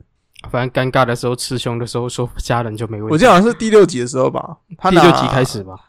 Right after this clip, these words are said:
Speaker 2: 我记得他第六集最后一幕拿那个水管，
Speaker 1: 嗯。
Speaker 2: 跟那个不知道谁干架，好像是那个戴克-
Speaker 1: 第六集嘛。
Speaker 2: 戴克肖的弟弟是不是？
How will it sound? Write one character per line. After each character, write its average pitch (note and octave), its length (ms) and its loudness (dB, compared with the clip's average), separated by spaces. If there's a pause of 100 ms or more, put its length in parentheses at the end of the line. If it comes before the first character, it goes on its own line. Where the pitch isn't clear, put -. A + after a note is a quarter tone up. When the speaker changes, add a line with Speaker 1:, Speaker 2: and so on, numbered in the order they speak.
(120)
Speaker 2:
我 D3 80 -6
记 E3+ 80 -4
得 A#3+ 60 4
他 A#3+ 60 4
第 A#3+ 140 -12
六 A#3 140 4
集 C3 280 -8
最 F#3 240 4
后 F#3 80 8
一 - 20 8
幕 F#3 220 4
拿 C#3 140 2
那 D#3+ 100 2
个 C#3+ 260 -2
水 C#3+ 260 0
管， B2 240 -2 (520)
Speaker 1:
嗯。 B2 340 -12
Speaker 2:
跟 E3+ 160 -2
那 E3+ 80 -2
个 D#3+ 120 2
不 C#3 40 2
知 C3 60 -6
道 D#3 180 2
谁 A#2 220 -4
干 A2 260 -2
架， G2 260 -12 (300)
好 - 180 -10
像 D3 200 -2
是 D#3 100 -6
那 D3+ 140 -6
个 C3+ 580 -6 (240)
戴 E3 120 4
克- C#3+ 40 6
Speaker 1:
第 C#3+ 60 4
六 - 100 6
集 A2+ 220 -2
嘛。 G2+ 200 -12
Speaker 2:
戴 E3 160 2
克 E3 160 2
肖 D3 240 4
的 B2+ 240 -4 (200)
弟 D3 120 -8
弟 A#2 140 -12
是 A2 180 -14
不 A2 60 -16
是？ D#3+ 160 -14